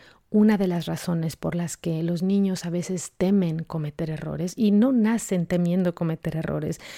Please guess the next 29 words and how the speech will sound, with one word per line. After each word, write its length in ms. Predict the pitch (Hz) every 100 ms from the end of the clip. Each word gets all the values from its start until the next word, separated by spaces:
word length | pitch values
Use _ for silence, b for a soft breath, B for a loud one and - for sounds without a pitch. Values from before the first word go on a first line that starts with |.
| B B
¿Qué 160 | 233
niño, 520 | 226 214 208 190 175 170
qué 120 | 196
bebé 420 | 196 175 175 180
que 80 | -
está 180 | 165 180
aprendiendo 520 | 175 175 170 170 175
a 80 | 170
caminar, 600 | 170 160 151 156 156 165
que 320 | - 160 151 B B B
está 240 | 180 -
aprendiendo 480 | 180 175 175 175 180
a 60 | 175
trepar, 720 | 175 170 185 175 160 160 170 B B
que 100 | -
está 160 | 185 214
aprendiendo 480 | - 208 185 190 185
a 60 |
correr, 560 | - 113 175 185 170 170 B B _
qué 280 | - 269 285
niño 400 | 240 214 214 202
pequeño 640 | 202 190 190 180 180 226 240 _ _ _ _
teme 420 | - 202 208 254 - _ _ _ _
el 180 | 196 185
cometer 400 | 190 180 175 185
el 80 | 180
error 260 | 170 175
de 140 | 170 170
caerse? 640 | 151 156 156 147 - -